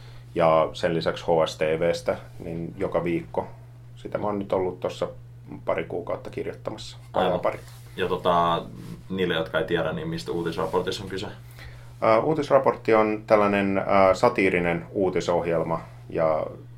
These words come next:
Speaker 1: näitä nyt, ö, sa-, erilaisia satiirisia uutis-, uutisohjelmia on muit-, muitakin, jotka mä-, määrittää sitä genreä, on Jenkkien The Daily Showta ja Colbert Reportia, ja, ja, ja Suomessa tietenkin Noin viikon uutiset, uutiset meille, meille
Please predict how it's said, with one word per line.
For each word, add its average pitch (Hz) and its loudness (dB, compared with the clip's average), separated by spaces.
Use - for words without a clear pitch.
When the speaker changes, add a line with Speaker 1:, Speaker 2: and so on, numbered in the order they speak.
Speaker 1:
näitä 92 -2
nyt, 92 -4
ö, 92 2
sa-, - -2
erilaisia 95 6
satiirisia 92 2
uutis-, 85 -2
uutisohjelmia 87 0
on 85 -4
muit-, 95 -4
muitakin, 101 2
jotka 90 4
mä-, - -6
määrittää 92 0
sitä 87 -2
genreä, 85 0
on 85 -4
Jenkkien 85 -4
The 101 -4
Daily 85 -2
Showta 85 -4
ja 80 -2
Colbert 85 -2
Reportia, 87 -2
ja, 85 0
ja, 90 -6
ja 85 -6
Suomessa 87 -2
tietenkin 87 -4
Noin 92 -2
viikon 92 -2
uutiset, 92 -6
uutiset 92 -6
meille, 90 -4
meille 92 -4